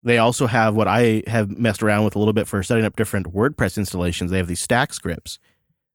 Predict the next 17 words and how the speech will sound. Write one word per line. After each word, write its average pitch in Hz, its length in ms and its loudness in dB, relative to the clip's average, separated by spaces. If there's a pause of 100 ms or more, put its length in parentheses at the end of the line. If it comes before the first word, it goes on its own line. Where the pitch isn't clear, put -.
that 98 100 0
make 95 160 0
it 92 140 -4
really 117 400 2
easy 101 280 0
to 95 100 -2
set 95 180 0
up 92 100 -4
a 92 60 -2
really 110 480 2
high-speed 101 760 0 (600)
WordPress 127 560 2
deployment, 110 460 2
and 117 80 4
you 120 60 2
can 123 140 0
just, 113 220 -2